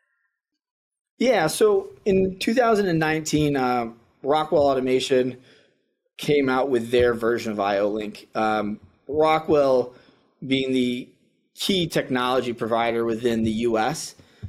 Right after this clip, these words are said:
uh, their adoption of it really – took everybody to accepting it in, in the United States. Uh, but our big piece is we partnered with, um, with Balluff, and, and what we gained from them is over fifteen years of experience. So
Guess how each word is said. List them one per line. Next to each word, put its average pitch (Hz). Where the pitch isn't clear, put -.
uh, 117
their 139
adoption 127
of 110
it 95
really – 139
took 147
everybody 131
to 120
accepting 113
it 131
in, 127
in 156
the 135
United 117
States. 117
Uh, 113
but 151
our 165
big 160
piece 143
is 131
we 175
partnered 151
with, 127
um, 110
with 120
Balluff, 104
and, 123
and 139
what 156
we 156
gained 143
from 131
them 131
is 120
over 131
fifteen 147
years 113
of 107
experience. 107
So 131